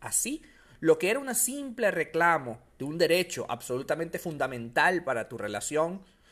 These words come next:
se convierte en una evidencia de lo mala persona que tú eres. Eres tan mala que estás pidiendo que yo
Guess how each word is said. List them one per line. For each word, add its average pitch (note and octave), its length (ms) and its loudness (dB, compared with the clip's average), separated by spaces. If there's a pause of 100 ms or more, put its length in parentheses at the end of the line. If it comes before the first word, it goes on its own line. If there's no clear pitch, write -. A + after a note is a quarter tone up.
(120)
se F3 120 -2
convierte F3+ 460 0
en F#3+ 120 -2
una G3+ 140 -2
evidencia F#3+ 840 2 (260)
de D#3 120 -2
lo C#3+ 120 0
mala D#3+ 320 0
persona F3+ 500 -4
que C3 100 -12
tú G#2 200 -8
eres. - 360 -14 (920)
Eres D#3 280 -4
tan D#3+ 320 2
mala F#3 340 4 (480)
que E3+ 100 -2
estás - 280 0
pidiendo G#3 800 -4 (300)
que D#3+ 180 2
yo F#3 480 0